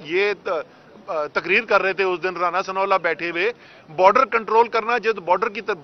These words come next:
दूसरी तरफ से जो, अ, terrorist आ रहे हैं, वो सूबाई हुकूमत की जिम्मेदारी होती है।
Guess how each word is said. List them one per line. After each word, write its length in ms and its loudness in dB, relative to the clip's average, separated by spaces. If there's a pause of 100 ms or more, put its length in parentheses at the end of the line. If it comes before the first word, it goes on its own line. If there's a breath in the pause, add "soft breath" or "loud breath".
(160)
दूसरी 280 -8
तरफ 240 0
से 140 0
जो, 240 2
अ, 40 -6 (640 loud breath)
terrorist 500 2
आ 140 6
रहे 160 -2
हैं, 120 -10 (360 loud breath)
वो 140 2
सूबाई 300 2
हुकूमत 340 -4
की 80 -8
जिम्मेदारी 440 2
होती 280 -8
है। 140 -10